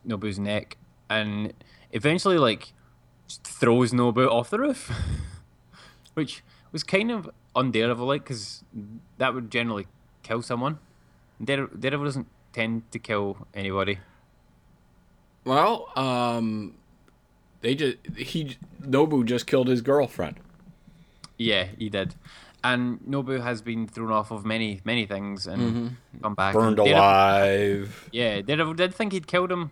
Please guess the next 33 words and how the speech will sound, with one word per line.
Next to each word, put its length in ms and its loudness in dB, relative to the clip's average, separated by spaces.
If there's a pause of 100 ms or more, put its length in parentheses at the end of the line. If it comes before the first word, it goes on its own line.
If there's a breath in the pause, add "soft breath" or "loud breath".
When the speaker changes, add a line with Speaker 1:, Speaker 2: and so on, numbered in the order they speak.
Speaker 1:
last 220 0
season 340 -8 (560 soft breath)
by 200 -2
burning 340 -4
him 60 -2
alive 320 0
by 100 2
accident, 420 -4 (540)
and 180 -4
he 100 -14
wasn't 300 -6
dead, 260 -4
so 280 -10 (200)
he's 160 -12
like, 140 -6 (100)
"Yeah, 220 -2 (380)
just 180 -18
go 160 -4
off 200 -2
the 60 -14
roof. 160 -14 (280)
Fuck 340 -8
off. 220 -4
Get 160 -2
out 60 2
of 60 -2
my 80 -4
sight. 240 -12 (1300 loud breath)
D-, 180 -4 (220)
die 320 4
or 100 0
don't 240 -6
die." 720 -4